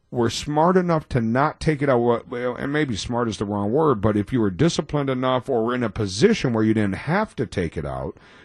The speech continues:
maybe you're in retirement and you still had to sell low 'cause you had to supplement your income, which is about the worst recipe we can, we can cook up, right? But if you didn't,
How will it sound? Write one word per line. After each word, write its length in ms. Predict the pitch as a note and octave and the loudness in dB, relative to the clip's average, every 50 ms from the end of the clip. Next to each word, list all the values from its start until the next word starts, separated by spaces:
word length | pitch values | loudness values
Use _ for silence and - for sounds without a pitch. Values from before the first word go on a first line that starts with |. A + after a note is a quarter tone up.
| - _ | -10 _
maybe 280 | - G2+ C3+ E3+ F#3 F#3+ | 2 2 4 4 4 2
you're 120 | F#3 D#3+ | 2 2
in 100 | C#3 A#2+ | 2 2
retirement 520 | G#2+ G2+ - - C3+ D#3 G#3+ A#3+ G3 D3+ A#2+ | 0 0 0 0 -2 -2 -2 -2 -2 0 0
and 100 | G#2 G2 | 0 0
you 60 | F#2 | -2
still 300 | F2 - - C#3+ A#2+ G#2 | -4 0 0 2 2 2
had 320 | - - - F3 G#3 F#3+ | -2 -4 -4 -4 -4 -4
to 80 | D3+ B2+ | -6 -8
sell 340 | - - C3 A2 F#2+ F#2 F#2 | -4 -2 -2 -2 0 -2 -2
low 180 | F2 F#2 F#2+ | 0 -2 -2
'cause 180 | F#2+ - G#2+ G2+ | -2 -2 -2 -2
you 40 | A2 | -2
had 80 | G#2 | -2
to 80 | F2 F#2+ | -2 -4
supplement 540 | - - B2+ G#2 - A2 A2 G#2+ G2+ G2 - | -4 -4 -4 -2 -4 -4 -4 -4 -4 -6 -6
your 160 | F#2 F#2 B2 | -4 -4 -4
income, 420 | E3+ F3+ - - D#2+ C#2 D2+ E2 - - - - - - - | -4 -4 -6 -6 -6 -6 -6 -8 -10 -12 -18 -20 -20 -6 -4
which 180 | - G#2+ - | -4 -2 -2
is 120 | G#2 F2+ G2 | 0 0 0
about 280 | F#2+ G#2+ A#2 A#2 A2+ | 2 4 2 2 2
the 80 | - G#2 | 2 0
worst 440 | F#2 F2+ F2+ A2+ B2+ B2+ A2+ - - | 0 2 2 2 2 2 0 -4 -6
recipe 500 | A2+ A#2 A#2 - - A#2 G2+ - B2 A#2+ | -4 -4 -2 -2 -4 -6 -4 -4 -4 -2
we 180 | A2 A2 G#2+ | 0 0 -2
can, 300 | G2 - G2+ F2+ F2+ F2+ | 0 -2 -4 -4 -4 -4
we 160 | G2+ G#2 G2+ | -2 -4 -2
can 180 | - G#2 F#2+ F2 | -2 -4 -4 -4
cook 280 | E2+ - A#2 G2 - - | -2 -2 -2 0 0 0
up, 260 | C#3 E3 C#3+ - - | 2 2 2 0 -2
right? 340 | D2+ E2+ F#2+ G2+ A2+ - - | -2 -2 0 0 0 0 0
But 220 | A#2 F2+ D#2+ D#2 D#2+ - E2 F2 - - - - - - _ _ _ _ _ _ _ | -2 -2 -2 -4 -8 -12 -18 -20 -20 -20 -20 -20 -20 -20 _ _ _ _ _ _ _
if 240 | E3 F3 F3 - - | 4 4 4 4 2
you 160 | F#3 D#3+ C3 | 2 2 2
didn't, 680 | A2+ G#2+ - C#3+ F3+ G3+ E3+ A#2+ F2 C#2 B1 - - - | 0 2 2 2 4 4 2 2 0 -2 -6 -12 -16 -18